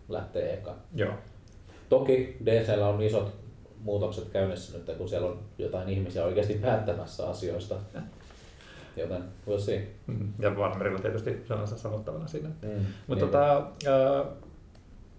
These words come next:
Speaker 2: Suomeen ainakin tulossa kahdeskymmenestoinen päivä kolmatta John Wick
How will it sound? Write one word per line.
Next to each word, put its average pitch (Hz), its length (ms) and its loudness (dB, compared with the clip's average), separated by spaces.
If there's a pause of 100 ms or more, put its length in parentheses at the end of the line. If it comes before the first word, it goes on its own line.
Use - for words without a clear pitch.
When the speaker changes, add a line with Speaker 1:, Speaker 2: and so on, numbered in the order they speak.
(580)
Speaker 2:
Suomeen 160 460 4
ainakin 151 340 -2
tulossa 143 380 4
kahdeskymmenestoinen 139 720 2
päivä 127 260 4
kolmatta 123 680 0 (340)
John 160 200 6
Wick 156 240 2